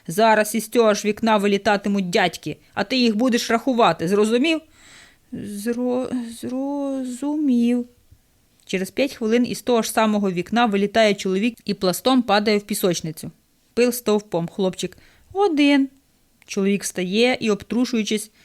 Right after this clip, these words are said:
"Чекай, малий, не рахуй, це знову я". Виходять двоє чоловіків з казино. Один прикривається газеткою, а другий у трусах. Перший другому: "Ось за що я вас, куме, поважаю, так за те, що ви завжди вмієте вчасно зупинитися".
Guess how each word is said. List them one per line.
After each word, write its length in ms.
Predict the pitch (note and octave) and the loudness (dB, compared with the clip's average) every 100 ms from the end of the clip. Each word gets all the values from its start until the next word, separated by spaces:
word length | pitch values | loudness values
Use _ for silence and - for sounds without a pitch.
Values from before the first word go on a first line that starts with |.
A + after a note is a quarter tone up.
| _ | _
"Чекай, 560 | - G#3 A#3+ B3 A#3 G#3+ | -14 -4 2 4 6 4
малий, 280 | G3+ F#3+ | 2 0
не 140 | F#3+ G#3+ | 0 2
рахуй, 640 | A#3 A3+ C4 B3 F#3+ D3 - | 0 0 0 2 2 0 -4
це 140 | - C4 | -2 0
знову 400 | C#4+ C#4 C4 C4 | 2 2 2 2
я". 380 | B3 A3 C#3+ - _ - - - - - - - - - - - - - - - - - - - | 2 4 2 -2 _ -20 -20 -18 -16 -14 -12 -12 -12 -12 -12 -12 -14 -14 -16 -16 -18 -20 -20 -12
Виходять 440 | F3+ - C4 B3 F#3 | -8 -4 -2 0 -2
двоє 260 | F#3+ A3 | 0 0
чоловіків 540 | A3 F#3+ F3+ F3+ - G3+ | 0 -2 -4 -6 -10 -12
з 60 | |
казино. 500 | - G3 F#3+ E3 D#3 - _ - | -4 -4 -2 -4 -6 -12 _ -10
Один 300 | G3 G#3 D4 | -6 -2 -2
прикривається 720 | G3+ G3 G3+ G3 F#3 F#3 F3 | -4 -4 -2 2 2 0 -2
газеткою, 600 | F3+ F3 A#3 G4 - D#4 | -2 -2 -2 -2 -2 -2
а 100 | - | -2
другий 340 | F#3+ A#3 D#4+ F4+ | -2 0 0 0
у 140 | F4+ | 0
трусах. 540 | F#4+ F4+ - G#3 G3+ _ _ _ - | 0 0 2 0 -2 _ _ _ -4
Перший 320 | F#3 F#3 F#3+ | -2 -2 -2
другому: 420 | E3 F3+ F3 F3 F3 - - - - - | -2 -2 -2 -4 -6 -14 -20 -18 -18 -8
"Ось 240 | - C#4+ A3 | 0 2 4
за 100 | A#3+ | 2
що 260 | - D4 | 4 6
я 140 | C#4 C4 | 6 6
вас, 220 | A3+ A#3 | 4 2
куме, 240 | - A#3 | 2 2
поважаю, 720 | G#3+ G#3 G3+ G3+ C#4+ D4 A3+ | 2 0 0 2 4 4 4
так 200 | F#3 G#3 | 4 2
за 140 | G3+ G#3+ | 2 0
те, 220 | B3 C4+ | 0 0
що 180 | A3+ A3+ | 0 0
ви 120 | G3+ | 2
завжди 640 | F3+ F3+ D#3 D#3+ F#3+ C#4 | 0 -2 -2 0 4 4
вмієте 480 | E4 C4+ B3+ A3+ G#3 | 4 4 6 4 2
вчасно 520 | F3+ - F#3+ B3 - | -2 2 2 2 0
зупинитися". 840 | C#4 C#4+ C#4+ C4 A3+ F3 D3 - | -2 -2 2 4 4 2 -4 -8